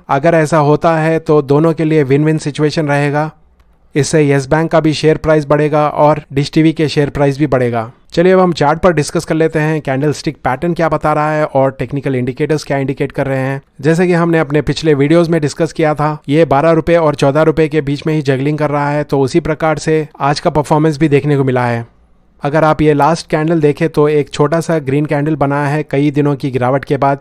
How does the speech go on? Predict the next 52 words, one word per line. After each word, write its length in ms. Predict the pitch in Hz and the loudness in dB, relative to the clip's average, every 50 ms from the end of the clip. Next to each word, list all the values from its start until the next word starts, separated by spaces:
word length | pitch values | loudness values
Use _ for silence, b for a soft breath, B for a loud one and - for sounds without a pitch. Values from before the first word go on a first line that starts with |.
| _ - | _ 0
और 140 | 139 147 147 | 2 2 2
अगर 200 | 143 139 156 147 | 2 2 2 2
हम 180 | 143 156 160 | 2 0 0
एमएसीडी 500 | 151 147 147 170 180 - - 190 180 185 | 0 0 2 0 2 2 2 2 2 2
देखें 280 | 160 156 156 143 160 160 | 2 2 2 2 0 0
तो 100 | - 160 | 2 2
एमएसीडी 600 | 147 139 139 151 160 151 - 175 165 156 165 165 165 156 - _ | 2 2 2 0 0 0 0 0 2 2 2 0 0 -2 -6 _
क्रॉसओवर 420 | - 131 139 151 - - 180 180 170 | 0 2 2 2 4 4 2 2 2
करने 280 | - 160 151 160 160 | 2 0 0 0 0
के 100 | 156 165 | 0 0
लिए 140 | 151 151 139 | 0 2 2
रेडी 180 | 131 135 143 165 | 2 2 2 2
हो 140 | 160 160 | 2 2
चुका 280 | 151 156 151 - 156 151 | 0 -2 -2 -2 0 0
है 200 | 147 147 151 151 | 0 0 -2 -4
और 300 | 147 - 143 143 147 151 139 | -4 -2 0 2 2 2 0
आरएसआई 560 | 139 139 - - 160 151 - - 156 160 165 | -2 -2 -2 0 -2 -2 0 0 2 2 0
इस 240 | 175 - 180 139 - | 0 -2 -6 -2 -2
समय 200 | 165 151 151 147 - _ | 0 0 0 -2 0 _
पॉजिटिव 400 | 123 127 120 131 156 156 170 165 | 0 0 2 0 0 0 2 2
इंडिकेट 340 | 160 156 151 - 160 151 - | 2 0 0 0 -2 -2 -2
कर 140 | - 147 139 | -2 -2 -2
रहा 180 | 139 139 139 | 0 0 0
है। 140 | 139 139 143 143 | 0 0 0 -2
अगर 200 | 135 127 139 135 | -4 -2 -2 -2
आप 180 | 131 127 - | -2 0 -2
इस 200 | 139 127 - - - - | -6 -6 -8 -14 -8 -4
आरएसआई 440 | - 135 147 165 160 - 175 175 165 | -2 0 0 0 0 2 0 0 2
के 120 | - 165 | 0 -4
सिग्नल 420 | - - 151 135 160 165 160 160 | -4 -4 -2 0 0 2 0 0
को 140 | 151 - 156 | 2 2 2
देखेंगे 440 | 147 147 135 - 151 156 151 156 151 | 2 2 2 2 -2 -2 0 -2 -2
तो 140 | - - 147 | 0 0 0
ये 360 | 139 135 139 147 151 151 151 - - | 0 2 2 2 2 0 -2 -4 -6
ऊपर 220 | 127 - 170 160 | -2 0 0 0
की 140 | - - 156 | 0 -2 -2
तरफ 220 | - 156 151 151 143 | 0 0 0 0 0
जाने 300 | 123 139 131 139 151 139 | 0 0 0 0 -2 0
के 100 | 147 147 | -2 -2
लिए 260 | 143 143 147 151 143 | 0 2 0 2 0
इंडिकेट 340 | 131 123 139 - 147 135 - | 0 -2 -2 -4 -4 -4 -4
कर 140 | - 131 | -6 -4
रहा 200 | 123 120 117 113 | -2 -2 -2 -4
है 180 | 113 113 113 - _ - | -6 -6 -8 -10 _ 2
और 260 | 131 139 139 139 139 _ | 2 2 2 0 -4 _
विलियम 300 | 127 139 156 175 185 185 165 | 0 2 2 4 2 2 2
परसेंटेज 640 | - 165 160 - 175 165 165 147 165 165 165 143 - - - | 2 0 2 2 0 -2 0 0 0 0 0 0 -4 -6 -2
ओवरसोल्ड 560 | 147 151 165 175 165 - - 160 160 165 156 | 0 2 2 2 2 2 4 4 4 4 4
की 160 | 135 160 147 | 0 -2 0
जोन 240 | 123 135 143 151 151 | 2 2 2 0 0
से 160 | - - 156 | 0 -2 -2
हटकर 500 | 139 127 139 - - - 151 147 147 143 | 0 0 -4 -6 -2 0 0 0 0 -2